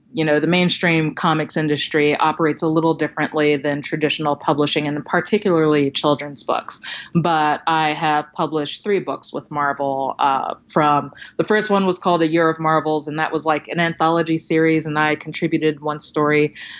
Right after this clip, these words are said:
The next was the Spider-Geddon event that they did last year, and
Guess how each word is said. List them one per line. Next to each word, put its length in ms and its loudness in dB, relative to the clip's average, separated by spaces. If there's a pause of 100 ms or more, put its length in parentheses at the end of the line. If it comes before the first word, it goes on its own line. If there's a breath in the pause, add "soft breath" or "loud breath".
(120 loud breath)
The 100 2
next 420 0
was 360 0
the 280 2
Spider-Geddon 920 2
event 500 0
that 200 -4
they 120 4
did 260 0
last 440 0
year, 600 2
and 360 2